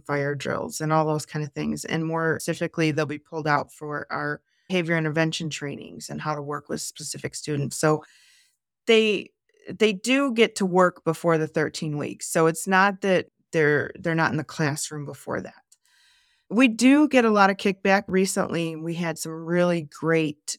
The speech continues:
trainers. We specifically picked from our staff of paraprofessionals and picked two really unique, wonderful individuals who had been with us for a long time to do some training.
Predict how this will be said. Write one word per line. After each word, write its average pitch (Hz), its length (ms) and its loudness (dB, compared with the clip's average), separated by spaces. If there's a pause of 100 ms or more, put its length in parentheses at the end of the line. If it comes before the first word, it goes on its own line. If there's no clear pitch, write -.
trainers. 180 760 0
We 160 140 -4
specifically 170 800 -6
picked - 440 -6
from 160 200 -12
our 151 140 -4
staff 151 540 -4
of 147 500 -4 (260)
paraprofessionals 175 1200 0 (100)
and 151 460 -6
picked - 320 -2
two 185 260 -4
really 160 540 0 (800)
unique, 185 760 -2
wonderful 180 600 0
individuals 165 720 0
who 170 80 0
had 156 80 0
been 156 180 2
with 156 140 -4
us 151 140 -6
for - 120 -6
a 143 80 -2
long 147 260 -4
time 147 420 -6
to 151 120 -12
do 196 220 0
some 196 160 -4
training. 151 460 -4